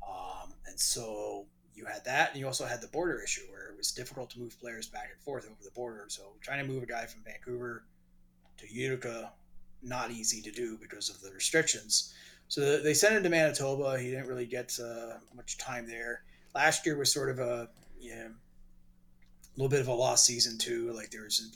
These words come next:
injury i-, issues, and again, he was, uh, you know, he was sent on loan, um, to Trois-Rivières actually, um, for a bit. And, um, you know, this year though, like, he really got a chance,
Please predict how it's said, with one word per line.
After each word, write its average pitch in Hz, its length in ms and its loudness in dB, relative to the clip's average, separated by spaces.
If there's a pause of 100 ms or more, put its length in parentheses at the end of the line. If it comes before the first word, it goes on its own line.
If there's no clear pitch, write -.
(140)
injury 117 380 -8
i-, 123 260 -12
issues, 117 380 0
and 110 100 -12 (580)
again, 147 280 10
he 135 160 2
was, 131 320 8
uh, 123 320 4
you 117 60 -6
know, 117 140 -4
he 120 100 -2
was 120 140 4
sent 143 180 8
on 123 180 -2
loan, 120 400 -2 (180)
um, 113 600 -10 (180)
to - 120 -8
Trois-Rivières 120 600 -2
actually, 107 480 -8 (240)
um, - 400 -16
for - 140 -16
a - 40 -18
bit. 117 260 -6 (100)
And, 104 80 -16 (640)
um, 104 420 -10 (560)
you 131 100 -6
know, 123 60 -2
this 175 240 12
year 196 120 12
though, 151 220 10
like, 131 180 2
he 135 220 -4
really 143 280 0
got 127 220 2
a 117 60 -2
chance, 113 680 2